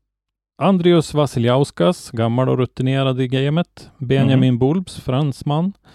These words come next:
Speaker 1: Axel François, också fransman, Joar Rintanen, som vi pratade
Speaker 2: Ja.
Speaker 1: om nyss.
Speaker 2: Mm.
Speaker 1: Oliver Evans var ju en, eh, han var ju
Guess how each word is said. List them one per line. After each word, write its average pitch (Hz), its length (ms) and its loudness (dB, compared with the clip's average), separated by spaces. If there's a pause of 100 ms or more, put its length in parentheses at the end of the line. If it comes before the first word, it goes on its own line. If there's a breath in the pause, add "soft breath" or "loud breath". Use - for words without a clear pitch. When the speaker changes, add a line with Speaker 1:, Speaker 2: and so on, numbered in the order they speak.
(600 soft breath)
Speaker 1:
Axel - 320 -2
François, 135 680 2
också 139 240 -6
fransman, 147 680 -4 (340)
Joar 139 300 2
Rintanen, 160 680 0 (180 loud breath)
som 143 200 -6
vi 139 80 -2
pratade 151 360 -2
Speaker 2:
Ja. - 60 4
Speaker 1:
om 139 100 -2
nyss. - 380 -6
Speaker 2:
Mm. 151 200 -6 (600 soft breath)
Speaker 1:
Oliver 139 560 2
Evans 127 800 -2
var 127 180 2
ju 117 640 4
en, 117 420 -4
eh, 110 680 -6
han 117 100 -4
var 120 100 -2
ju 113 240 0